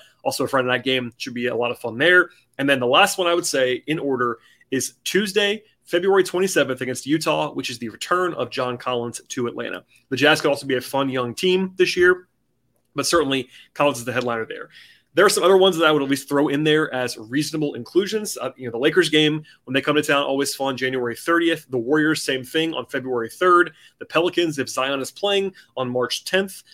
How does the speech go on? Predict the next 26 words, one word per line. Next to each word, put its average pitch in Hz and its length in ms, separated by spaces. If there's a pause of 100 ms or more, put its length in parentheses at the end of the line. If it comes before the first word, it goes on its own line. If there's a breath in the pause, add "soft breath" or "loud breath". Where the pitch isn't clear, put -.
(120)
Uh, 123 220
Boston 156 320
comes 170 240
in 143 140
twice 151 420
in 131 100
March 135 300
within 131 160
about 123 160
a 113 60
week. 147 340 (320 soft breath)
Kind 190 100
of 165 80
strange 156 360
to 156 60
pick 156 220
one 156 140
of 151 40
those 156 200
'cause 127 100
they're 123 340
literally 131 240
almost 127 300
back-to-back. 123 560
That's 127 180
always, 127 300